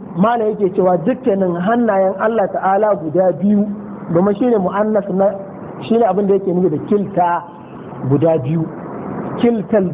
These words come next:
jannataini atat ukulaha. Wa kilta yadayhi, dukkanin hannayen shi guda biyu, shi Allah Ta'ala bil fawadili, da kyaututtuka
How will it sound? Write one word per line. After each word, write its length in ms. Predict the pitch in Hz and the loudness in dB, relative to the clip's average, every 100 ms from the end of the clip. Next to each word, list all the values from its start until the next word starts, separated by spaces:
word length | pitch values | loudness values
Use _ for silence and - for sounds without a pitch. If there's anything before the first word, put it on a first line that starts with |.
| 135 | 0
jannataini 880 | 214 214 190 - 196 214 208 220 226 - - - - - - | 2 2 0 2 2 2 2 2 0 -8 -12 -12 -12 -8 -2
atat 300 | 240 240 247 - | 0 0 -2 -2
ukulaha. 400 | 196 165 120 - - - - - - - - - - - - - - - - - - - - - - - - - - - | -2 0 -2 -6 -10 -10 -10 -8 -6 -6 -6 -4 -4 -4 -4 -4 -4 -4 -2 -2 -4 -4 -4 -4 -2 -4 -4 -4 -4 2
Wa 160 | 180 180 180 | 2 2 0
kilta 520 | 262 254 196 220 208 | 0 0 2 2 4
yadayhi, 520 | 202 170 147 208 190 131 - - - | 4 2 2 2 2 -6 -10 -10 -4
dukkanin 480 | - 247 - 196 190 | 0 0 0 2 2
hannayen 540 | 185 214 214 175 190 202 | 2 0 2 2 2 0
shi 120 | 196 | -2
guda 280 | 147 156 175 | 0 2 4
biyu, 160 | 180 175 | 2 2
shi 100 | 196 | 0
Allah 260 | 196 208 175 | 0 -2 -2
Ta'ala 420 | 170 185 196 196 - - - - - 156 | 0 2 2 2 -2 -14 -16 -14 -6 0
bil 180 | 170 180 180 | 2 2 2
fawadili, 720 | 185 170 214 202 190 220 180 139 - - - - - - - - - - - - - - - 180 | 2 2 2 0 0 -2 -2 -6 -10 -14 -12 -12 -12 -10 -8 -8 -6 -6 -6 -6 -6 -4 0 2
da 100 | 180 | 2
kyaututtuka 840 | 175 214 220 214 214 - 240 214 | 4 2 2 0 -4 -2 2 2